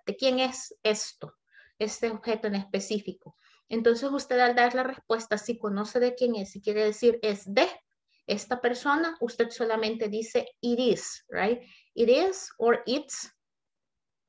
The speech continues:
Manuel's, Carlos, Juan's, right? Etcétera. So, en este caso, ahí depende. Entonces, este es el no noun after the apostrophe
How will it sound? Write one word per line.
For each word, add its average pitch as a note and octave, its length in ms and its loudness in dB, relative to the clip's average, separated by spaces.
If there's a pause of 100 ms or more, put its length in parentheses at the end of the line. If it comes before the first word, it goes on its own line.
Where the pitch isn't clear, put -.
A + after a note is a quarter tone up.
(200)
Manuel's, A3+ 680 2 (380)
Carlos, - 840 0 (880)
Juan's, A#3+ 640 2
right? F#3 320 -4
Etcétera. - 680 -2 (600)
So, G#3 380 0
en G#3 140 -2
este A#3 320 -2
caso, C4 300 0
ahí A3+ 200 2
depende. G3 520 0
Entonces, G#3 460 -6
este A#3+ 420 2
es A3+ 180 -4
el A3 400 4
no G#3+ 160 0
noun A#3 460 2
after G3+ 420 -2
the G3+ 80 -2
apostrophe G3 760 -8